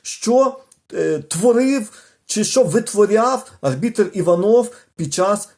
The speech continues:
цього матчу. Отже, вже з самого початку він був налаштований, щоб не дати Оболоні відібрати очки у київського Динамо. Вже на дев'ятій хвилині одній з атак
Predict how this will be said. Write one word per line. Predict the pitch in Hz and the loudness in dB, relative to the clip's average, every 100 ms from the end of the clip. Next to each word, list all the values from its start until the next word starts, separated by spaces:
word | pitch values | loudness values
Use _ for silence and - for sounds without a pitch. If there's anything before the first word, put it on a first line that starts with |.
| _ | _
цього | - 185 165 175 143 - | -2 -2 0 -2 -4 -10
матчу. | 151 175 143 - 110 _ | -2 0 -2 -6 -16 _
Отже, | 220 240 151 123 92 _ - - _ _ _ | 0 0 2 -2 -4 _ -20 -20 _ _ _
вже | - 113 254 | -4 2 2
з | 226 | 2
самого | 208 190 233 233 | 0 4 4 4
початку | 233 214 208 - 247 269 254 _ - | 2 0 0 -2 0 0 -2 _ -16
він | - 185 233 | -2 2 2
був | 214 226 | 0 0
налаштований, | 185 190 185 - 233 247 233 226 180 - _ _ _ - - - | 2 2 0 2 4 4 2 0 -2 -12 _ _ _ -20 -20 -12
щоб | - - 214 - - | -10 0 0 0 -4
не | 147 202 | 0 0
дати | 165 233 214 151 - | 2 0 0 -4 -4
Оболоні | 165 156 190 214 254 247 127 - _ _ _ _ _ - _ - | -2 2 2 4 2 2 -2 -6 _ _ _ _ _ -20 _ -6
відібрати | 123 175 185 185 208 220 208 | -2 -2 0 2 0 0 -4
очки | 143 - - 190 214 | -4 -8 -8 -6 -6
у | - | -6
київського | 143 170 165 147 - 156 143 - | -2 0 0 -2 -2 -2 -2 -6
Динамо. | - 143 170 131 90 80 _ _ _ _ | -6 -2 0 -2 -4 -10 _ _ _ _
Вже | 113 120 262 262 | -6 0 2 2
на | 214 | 0
дев'ятій | 143 185 147 226 240 220 165 | 0 -2 0 -2 -2 -4 -8
хвилині | - 180 196 247 226 120 - _ _ _ _ _ - | 0 2 2 0 0 -4 -8 _ _ _ _ _ -2
одній | 147 220 254 | 0 4 4
з | 233 - | 2 0
атак | - - 226 208 - _ | -4 -2 -2 -2 -8 _